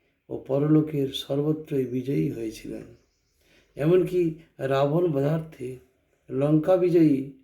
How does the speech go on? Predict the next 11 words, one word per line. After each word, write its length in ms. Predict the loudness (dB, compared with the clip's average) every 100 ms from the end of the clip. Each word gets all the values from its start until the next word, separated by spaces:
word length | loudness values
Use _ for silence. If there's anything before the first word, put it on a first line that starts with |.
| _
হয়েছিলেন। 580 | -6 -6 -6 -10 -12 -14 -16 _ _ _ _ _ _ _ _ _ _ _ _ _ _ _ _ _ _ _ _ _ _ _ _ _ _
এই 180 | -2 0
কারণে 520 | 2 2 2 0 -4
মানুষ 640 | -4 -2 2 2 0 -10 -20 _ _
মাত্রই 580 | -6 -6 -6 -2 2 2
বিজয়া 400 | 2 0 2 2
একাদশী 500 | 2 0 -8 -8 -8
পালন 380 | -6 -6 -6 -8
করা 280 | -10 -12 -12 -18 _ _ _
একান্ত 460 | -10 -4 -4 -4
আবশ্যক 520 | -6 -8 -10 -10 -14